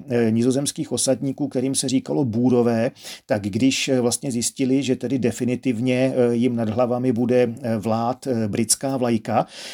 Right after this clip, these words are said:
tak oni, eh, z těch území, která předtím kontrolovali, eh, a která získali Britové, tak se rozhodli, že tam žít nechtějí, sebrali se a odešli do vnitrozemí. A ve vnitrozemí si vytvořili dva nezávislé,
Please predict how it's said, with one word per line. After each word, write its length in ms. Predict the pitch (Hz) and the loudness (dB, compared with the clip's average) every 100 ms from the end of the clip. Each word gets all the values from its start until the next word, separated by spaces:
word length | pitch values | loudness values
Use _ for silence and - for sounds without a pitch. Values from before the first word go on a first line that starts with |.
| - | -4
tak 260 | - 104 - | -4 -2 2
oni, 440 | 139 151 170 170 | 2 4 4 4
eh, 160 | 139 127 | 2 2
z 100 | 120 | 2
těch 240 | 160 151 | -2 -4
území, 640 | 190 127 117 139 135 139 156 | -4 -2 2 2 2 2 -2
která 420 | - 143 135 110 - | -4 -4 -4 -6 -4
předtím 480 | 175 180 - 107 85 | -4 -4 -8 -10 -10
kontrolovali, 840 | - 113 110 127 120 113 107 107 180 _ _ _ _ - 147 | -6 -6 -4 -2 0 0 0 0 -2 _ _ _ _ -4 2
eh, 240 | 139 131 | 4 4
a 120 | - | 0
která 360 | - 160 127 135 | -6 -4 -2 -2
získali 520 | 123 110 - 143 107 | -2 -4 -2 -2 -2
Britové, 640 | 107 110 - 120 117 117 180 - - | -4 -6 -2 -2 0 -2 -4 -10 -12
tak 160 | - 151 | -6 0
se 120 | 196 | 2
rozhodli, 300 | 180 151 160 | 2 2 -2
že 80 | 165 | -4
tam 160 | 170 160 | -4 -4
žít 160 | 156 | -6
nechtějí, 360 | 127 113 143 151 | -6 -8 -4 -2
sebrali 400 | - 123 135 135 | -2 0 0 0
se 300 | - 147 139 | 0 0 0
a 120 | 139 | -2
odešli 440 | 135 123 123 - | -2 0 0 -2
do 120 | 120 117 | -2 0
vnitrozemí. 560 | 107 113 117 101 90 - | -2 -2 -4 -4 -8 -8
A 60 | |
ve 120 | 107 120 | -4 -2
vnitrozemí 500 | 147 160 151 156 151 | 0 -2 -2 -2 -2
si 160 | 160 | 0
vytvořili 460 | 131 123 139 147 139 | 0 0 -4 -2 -2
dva 320 | 104 135 139 | 0 -2 0
nezávislé, 920 | 127 120 123 120 120 117 131 120 127 | 0 2 0 -2 -2 -2 0 0 -2